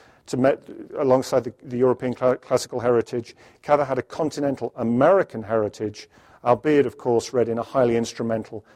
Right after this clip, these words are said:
and partial way, the way in which she uses the Pueblos, the Cliff Dweller settlements, and so on.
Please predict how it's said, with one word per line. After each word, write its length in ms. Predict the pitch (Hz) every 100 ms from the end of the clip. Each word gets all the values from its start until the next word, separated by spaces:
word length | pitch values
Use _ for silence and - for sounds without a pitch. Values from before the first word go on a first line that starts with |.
| _
and 140 | 120 104
partial 520 | - 127 110 - 104
way, 320 | 110 123 95
the 100 | 98
way 200 | 107 113
in 60 | 107
which 120 | -
she 120 | -
uses 400 | 107 110 107 98 - - _
the 80 | -
Pueblos, 800 | - 123 107 104 104 101 101 -
the 80 | -
Cliff 240 | - -
Dweller 240 | 110 104 104
settlements, 580 | - 101 107 101 -
and 80 | 131
so 240 | - 151 117
on. 160 | 92